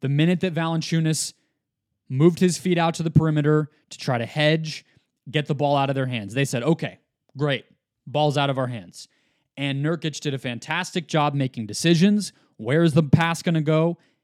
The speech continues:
Maybe do I shoot it? Whatever. He gets nine assists, only three turnovers. And then one level above that,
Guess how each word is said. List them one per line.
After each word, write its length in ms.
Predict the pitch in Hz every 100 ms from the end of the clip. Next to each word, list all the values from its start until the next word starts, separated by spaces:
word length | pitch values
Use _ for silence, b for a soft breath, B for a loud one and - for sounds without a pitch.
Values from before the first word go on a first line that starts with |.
| _ -
Maybe 440 | 110 131 156 156
do 160 | 147 147
I 100 | 139
shoot 320 | - 180 170
it? 220 | 180 - _ _ _ _ _ _
Whatever. 420 | 123 135 185 147
He 100 | 160
gets 240 | 135 143 -
nine 220 | 135 156
assists, 640 | 160 139 135 - - - _ _ _ _ _ _ _ _
only 200 | 135 143
three 220 | 151 147 151
turnovers. 640 | 147 123 110 104 135 - _ _ _ _ _ _ _ _ _ _ _ _ _ _ _ _ _ _ -
And 200 | 175 175
then 340 | 180 180 180 - _ _ _ _ _ _ _ _ _ _ _ -
one 260 | 135 208
level 320 | 226 208 196
above 300 | 180 160 151
that, 480 | 139 190 202 151 -